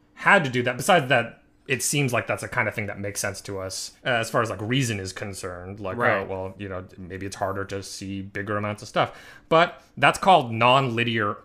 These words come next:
Speaker 1: compression, in that how good we are at distinguishing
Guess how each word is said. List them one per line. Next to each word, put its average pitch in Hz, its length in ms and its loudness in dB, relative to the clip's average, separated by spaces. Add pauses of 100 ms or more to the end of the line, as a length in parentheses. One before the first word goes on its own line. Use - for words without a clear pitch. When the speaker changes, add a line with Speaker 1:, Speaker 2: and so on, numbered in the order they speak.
(100)
Speaker 1:
compression, - 600 -10 (180)
in 151 200 0
that 110 420 4 (340)
how 123 680 4 (100)
good 117 400 0
we 113 120 0
are 107 160 6
at 95 60 -2
distinguishing 101 840 -6